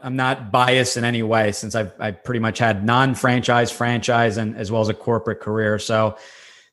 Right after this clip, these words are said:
the biggest risk, and, and it's funny because no one talks about this, is that with a startup, is it never gets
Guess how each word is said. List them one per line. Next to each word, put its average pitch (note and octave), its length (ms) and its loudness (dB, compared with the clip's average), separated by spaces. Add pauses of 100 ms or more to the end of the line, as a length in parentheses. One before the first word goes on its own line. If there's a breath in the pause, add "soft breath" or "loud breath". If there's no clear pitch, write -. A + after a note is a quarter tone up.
the A#2+ 360 2
biggest E3+ 380 4
risk, C#3 420 4
and, B2+ 120 2
and D3 160 -2
it's - 100 -6
funny C#3+ 220 4
because A2 180 -2
no C3+ 160 2
one C#3+ 140 2
talks C3+ 320 0
about C#3+ 260 0
this, D3 260 0
is A2+ 120 -6
that C3+ 240 -8
with B2 160 -10
a A#2+ 40 -4
startup, D3 640 2 (160)
is B2+ 480 0
it D3+ 100 0
never C#3+ 240 2
gets - 520 -2